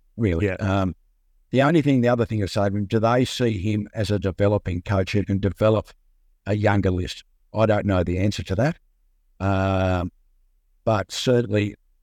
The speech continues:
Speaker 1: you know, this year's been horrible. Last year was terrible as well. And
Speaker 2: Yeah.
Speaker 1: the previous year, they missed the final. So that's three in a row. If that was a Melbourne-based team, 'cause in the past, Eagles have controlled the media to a fair degree, what the message is.
Speaker 2: Yeah.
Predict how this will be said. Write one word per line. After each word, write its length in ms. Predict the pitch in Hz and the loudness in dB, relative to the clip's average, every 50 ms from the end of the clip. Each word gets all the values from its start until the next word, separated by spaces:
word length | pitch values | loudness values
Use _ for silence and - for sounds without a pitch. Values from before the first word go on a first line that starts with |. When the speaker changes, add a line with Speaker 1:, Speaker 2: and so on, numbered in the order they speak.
| _ _ _ _ - | _ _ _ _ -4
Speaker 1:
you 80 | 135 | -2
know, 120 | 117 110 113 - | 0 0 -2 -2
this 200 | - 185 165 - 131 | -4 -4 -4 0 0
year's 140 | 123 110 | 0 0
been 260 | - - 101 98 95 90 | 0 -2 0 0 0 -2
horrible. 340 | - 107 110 107 110 123 131 | -2 -2 -2 -2 -2 -4 -4
Last 340 | - 135 175 196 220 - - | -2 0 0 0 0 0 0
year 100 | 147 120 | -2 -2
was 100 | 101 - | -2 -4
terrible 420 | - 117 110 98 90 85 87 87 | -2 0 0 0 0 -2 -4 -4
as 100 | 82 - | -6 -4
well. 420 | 98 117 123 117 95 110 151 151 151 _ | -2 0 0 2 0 0 -2 -6 -10 _
And 100 | - 110 | -6 -4
Speaker 2:
Yeah. 80 | 104 98 | -2 -2
Speaker 1:
the 40 | 90 | -2
previous 380 | - 156 160 160 131 123 110 - | 0 0 0 0 0 -2 -2 -2
year, 100 | 131 120 | -2 -2
they 80 | 117 | 0
missed 160 | 123 127 110 - | -2 -2 -2 -4
the 80 | 123 | -4
final. 240 | - 147 170 180 139 | -2 -2 -2 -2 -4
So 140 | - - 175 | -4 -4 -4
that's 180 | 196 - - | -6 -6 -8
three 240 | - - 160 151 131 | -6 -2 0 0 0
in 60 | 117 | 0
a 60 | 110 107 | -2 -2
row. 380 | 113 131 147 131 - - - - _ _ _ _ _ _ _ _ _ _ _ _ - | -2 0 0 0 -2 -4 -6 -14 _ _ _ _ _ _ _ _ _ _ _ _ -8
If 100 | 139 131 | -2 2
that 140 | 202 220 170 | 4 4 4
was 120 | 180 139 | 4 2
a 60 | 131 | 2
Melbourne-based 720 | 120 113 117 123 131 139 139 117 98 113 104 95 87 - - | 2 2 2 2 2 2 0 0 0 0 0 0 -2 -2 -4
team, 360 | - 127 120 110 90 82 - _ _ _ _ _ _ _ _ - | -2 -2 -2 -2 -2 -4 -8 _ _ _ _ _ _ _ _ -2
'cause 220 | - 123 107 104 | -2 0 0 0
in 140 | 139 135 127 | 0 0 0
the 140 | 131 120 - _ _ _ - | 0 -2 -4 _ _ _ -6
past, 460 | - 123 123 110 104 98 - - - _ _ _ _ _ _ _ _ _ _ _ _ _ _ _ _ _ _ _ _ _ _ _ _ _ _ - | -4 -2 0 0 -2 -4 -6 -10 -18 _ _ _ _ _ _ _ _ _ _ _ _ _ _ _ _ _ _ _ _ _ _ _ _ _ _ -4
Eagles 380 | - 139 135 139 127 120 110 - | 0 2 4 4 4 2 0 0
have 120 | - 90 - | -2 -4 0
controlled 480 | - 113 - - - 120 120 120 117 | -2 -2 -2 0 0 2 2 2 2
the 80 | 104 107 | 0 0
media 340 | 104 110 113 117 113 117 113 | 0 0 0 0 0 0 -2
to 160 | - - 113 | -2 -2 -2
a 60 | 101 87 | -2 -2
fair 260 | - 123 120 110 107 | -2 0 0 0 0
degree, 360 | 101 104 104 104 113 127 156 | -2 -4 -4 -2 0 0 2
what 140 | 151 127 110 | 2 0 -2
the 80 | - 101 | -4 -2
message 360 | 107 110 98 - 113 104 - | -4 -4 -4 -4 -6 -4 -2
is. 220 | 135 175 - - - _ _ _ - | -4 -4 -4 -6 -16 _ _ _ -6
Speaker 2:
Yeah. 280 | - 101 98 95 90 | -4 -2 -2 -2 -4